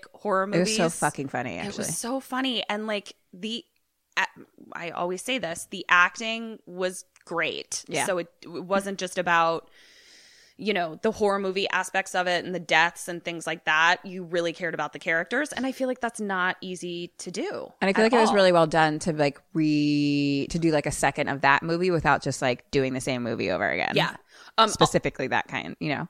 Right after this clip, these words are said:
Speaker 1: Totally.
Speaker 2: So it was very creative and it was very well done.
Speaker 1: Super creative. And we
Speaker 2: And
Speaker 1: got
Speaker 2: we got
Speaker 1: to
Speaker 2: a little,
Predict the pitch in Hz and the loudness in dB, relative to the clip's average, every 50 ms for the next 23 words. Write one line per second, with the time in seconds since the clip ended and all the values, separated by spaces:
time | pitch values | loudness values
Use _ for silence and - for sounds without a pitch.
0 | - - - 196 214 175 160 147 143 180 170 165 156 165 165 160 160 156 151 - | -10 -10 -6 -4 -4 -4 -2 0 2 4 4 6 4 4 2 0 0 0 -2 -2
1 | - 151 143 139 135 135 139 156 170 180 190 175 - 151 147 147 - - - - | -2 0 0 0 0 -2 -4 -4 -6 -8 -8 -8 -6 -4 -4 -4 -4 -4 -4 -4
2 | - - 175 214 208 185 190 175 - - 160 147 104 98 - 185 190 180 180 185 | -4 -4 -4 -8 -8 -6 -6 -8 -6 -6 -8 -6 -6 -8 -8 -6 -2 2 2 4
3 | 180 190 180 170 170 170 165 160 160 151 151 147 147 151 | 4 4 4 4 4 2 4 4 4 4 2 2 0 -4